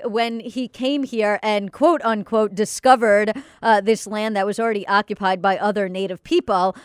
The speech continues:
um, and then he slaughtered them. And for that reason, we celebrate him? I don't know. Things don't make too much sense on that front. Um, but essentially, that is what's going on. And in recent years, there has been sort of a movement, uh, to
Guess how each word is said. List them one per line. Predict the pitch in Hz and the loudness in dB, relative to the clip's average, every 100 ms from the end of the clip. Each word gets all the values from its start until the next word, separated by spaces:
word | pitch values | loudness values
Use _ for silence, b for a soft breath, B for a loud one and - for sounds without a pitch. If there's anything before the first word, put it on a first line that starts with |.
| B | B
um, | 220 220 202 | 2 4 2
and | 277 262 | 0 0
then | 233 226 | 0 -2
he | 254 | -6
slaughtered | - 185 165 165 | -4 -4 -4 -6
them. | 156 143 160 b b - | -8 -8 -12 b b 2
And | 254 240 226 233 | 2 4 0 -2
for | - 262 | 0 0
that | 233 233 | 2 0
reason, | 247 233 233 233 220 | -2 -6 -6 -6 -6
we | 233 | -6
celebrate | - 269 349 440 415 | -2 0 0 -2 -2
him? | 466 466 - | -2 -4 -2
I | 302 | 0
don't | 277 240 | 0 -2
know. | 170 156 | -4 -6
Things | - 311 294 | -6 -6 -2
don't | 269 208 | -2 -2
make | 214 | -8
too | - 220 | -8 -8
much | 190 | -8
sense | - 208 180 | -8 -8 -6
on | 185 175 | -8 -4
that | 202 190 | -2 -2
front. | 180 170 - B B - | -4 -6 -8 B B 0
Um, | 254 240 | 2 2
but | 320 | 0
essentially, | - 453 - 339 269 220 | 0 -4 -4 -4 -2 0
that | 220 220 | 0 0
is | 214 | -4
what's | 214 202 | -6 -6
going | 208 185 180 | -4 -4 -4
on. | 170 151 | -6 -6
And | 175 277 269 | -2 -2 -2
in | 349 427 294 | -6 -4 -4
recent | 262 - 226 202 | -4 -6 -8 -4
years, | 208 208 196 | -4 -2 -2
there | 240 247 | -2 0
has | 214 214 185 | 0 -2 -4
been | 220 | -6
sort | 202 285 311 | -4 -2 0
of | 254 | 0
a | 208 | -2
movement, | 196 208 220 208 196 180 262 B - | -4 -6 -6 -6 -6 -6 -12 B -2
uh, | 220 | -2
to | - 262 | 0 -6